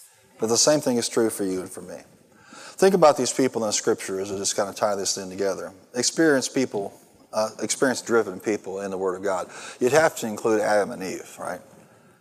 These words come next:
They lived in the presence of God. And so what do they give their attention to? The eyes and the ears. I mean,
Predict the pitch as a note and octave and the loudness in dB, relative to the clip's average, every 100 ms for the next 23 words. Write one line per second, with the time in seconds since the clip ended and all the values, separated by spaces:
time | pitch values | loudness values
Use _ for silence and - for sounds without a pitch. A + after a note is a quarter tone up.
0 | _ _ - C3+ A#2+ C3+ D#3 G2+ G2 F#2+ | _ _ 4 6 6 8 6 6 -2 0
1 | G#2+ G2 F#2 G#2 F#2+ - - - _ _ | 2 2 -4 -8 -6 -6 -6 -14 _ _
2 | _ _ - A2+ C#3+ C3+ C3+ B2+ B2 B2 | _ _ -6 0 4 6 6 4 2 2
3 | A#2 A2 A#2+ G#2+ - F2 D#2 - _ _ | 2 2 0 -4 -8 -12 -12 -16 _ _
4 | _ _ _ _ _ _ _ - - - | _ _ _ _ _ _ _ -20 -20 -20
5 | - _ _ _ - - - - - - | -20 _ _ _ -20 -20 -20 -20 -20 -10
6 | - A2+ F2 D#2 - - - - - - | 0 2 2 0 -8 -10 -14 -20 -20 -10
7 | - B2 A#2 A2 - A#2+ A2 F2 D2+ - | 0 0 0 -4 -4 -2 0 -2 -6 -10
8 | - - - - - - - - - A#2 | -12 -12 -20 -20 -20 -20 -20 -14 -2 2
9 | A#2+ A2 G#2+ | 2 0 -6